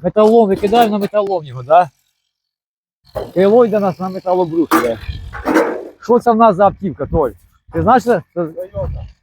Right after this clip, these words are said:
Speaker 1: Toyota. Toyota у нас така Solara є. Може, кому надо двигун, Toyota Solara, три три двигун. Зараз ми тут її виженемо на, на вулицю, цю машину. І зараз ми її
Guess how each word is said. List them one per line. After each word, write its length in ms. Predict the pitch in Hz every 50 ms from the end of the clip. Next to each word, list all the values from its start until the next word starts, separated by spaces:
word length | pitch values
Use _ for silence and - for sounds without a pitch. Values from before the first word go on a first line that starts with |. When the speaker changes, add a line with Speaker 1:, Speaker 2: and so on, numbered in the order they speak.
| - -
Speaker 1:
Toyota. 520 | 180 190 196 202 190 156 - 131 117 107
Toyota 400 | - 180 196 220 247 240 196 233
у 80 | 226 220
нас 140 | 226 202
така 220 | - 226 - 226 208
Solara 520 | - - 214 214 214 208 190 175 156 147
є. 100 | 135 131
Може, 220 | 147 180 190 208 190
кому 280 | - 190 196 202 196
надо 240 | 180 190 185 180 165
двигун, 500 | 135 151 190 202 165 180 220 240 240 214 - _ _ _ _ _ _ -
Toyota 380 | 170 185 202 185 202 180 - -
Solara, 440 | 196 190 202 208 214 208 185 160
три 180 | - 170 180 175
три 200 | - 185 196 190
двигун. 500 | 165 170 185 175 165 190 208 214 202 - _ _ _ _ _ _
Зараз 240 | 127 160 170 180 180
ми 100 | 175 185
тут 160 | - 175 -
її 380 | 190 180 170 170 175 180 175 165
виженемо 420 | 170 185 175 156 175 170 170 160
на, 240 | 160 175 170 160 156 _ _ _ _ _ _ _ _ _ _ -
на 260 | - 160 175 175 170 165
вулицю, 580 | 170 190 202 208 190 180 - - 127 117 104 _ _ _ _ _ _ _ _ _ _ _ _ _ _ _ _
цю 100 | - 147
машину. 380 | 147 147 127 - 151 131 123 123
І 60 | 127
зараз 240 | 123 165 175 180 170
ми 100 | 180 180
її 220 | 180 175 170 147